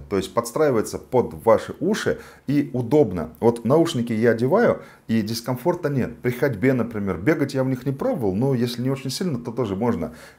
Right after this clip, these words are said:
Комфортно, совершенно комфортно. Ну, грубо говоря, уши в них не потеют,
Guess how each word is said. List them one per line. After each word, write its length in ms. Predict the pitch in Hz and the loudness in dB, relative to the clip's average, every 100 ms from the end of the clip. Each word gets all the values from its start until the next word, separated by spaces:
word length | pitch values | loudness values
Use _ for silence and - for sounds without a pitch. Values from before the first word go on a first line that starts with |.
| _ - | _ 0
Комфортно, 560 | - 180 165 - 73 - - - | 0 2 0 0 -4 -14 -20 -8
совершенно 480 | - 143 147 143 95 | 0 2 2 -2 -2
комфортно. 540 | 107 120 170 170 107 | -4 -2 -4 -2 -2
Ну, 100 | 143 | -2
грубо 400 | 92 101 180 143 | -2 0 0 0
говоря, 340 | 101 104 139 | 2 4 4
уши 300 | - 131 - | 2 -2 -4
в 80 | 101 | 0
них 160 | 117 - | 0 0
не 100 | 98 | -4
потеют, 540 | 110 104 202 160 - | -6 0 2 2 0